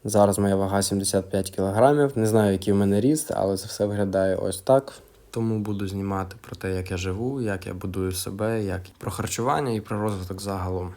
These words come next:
Це все буду вам показувати. Ну а поки так невзначай нагадаю, що підписка на канал і лайк безкоштовні. Тому якби так, намек, да, ви поняли. Ну а поки зібрався, їду на роботу, в один момент на вулиці з'явився неприємний запах.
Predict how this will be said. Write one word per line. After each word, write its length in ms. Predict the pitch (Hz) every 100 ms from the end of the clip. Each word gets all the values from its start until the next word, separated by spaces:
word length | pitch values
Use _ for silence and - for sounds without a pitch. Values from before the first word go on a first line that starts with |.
| -
Це 100 | - -
все 180 | - 104
буду 180 | 98
вам 160 | 95 95
показувати. 680 | 98 95 127 123 110 110 107 - _ _ _ _ _ _ _ _ _
Ну 100 | 104
а 60 | 98
поки 280 | 104 101 98
так 260 | 98 98
невзначай 460 | 101 95 104 104 101
нагадаю, 580 | 98 98 98 98 98 98
що 240 | - 98
підписка 500 | - 92 104 101 -
на 100 | 98
канал 360 | 98 101 98 98
і 40 |
лайк 320 | 95 95 95
безкоштовні. 840 | 98 95 92 95 - 131 127 95 92 -
Тому 200 | 107 104
якби 220 | 101 101
так, 260 | 98 92
намек, 320 | 104 104 101 95
да, 160 | 90
ви 120 | 87
поняли. 460 | 92 98 92 92 - - - - -
Ну 140 | 110 101
а 40 |
поки 280 | 95 104 101
зібрався, 500 | 104 101 117 123 104
їду 200 | 95 95
на 180 | 95 92
роботу, 440 | 92 107 113 98
в 40 |
один 200 | 92 95
момент 340 | 95 98 98 95
на 80 | 98
вулиці 300 | 95 92 92
з'явився 360 | 92 92 92
неприємний 520 | 92 90 101 95 92
запах. 460 | 92 98 101 92 -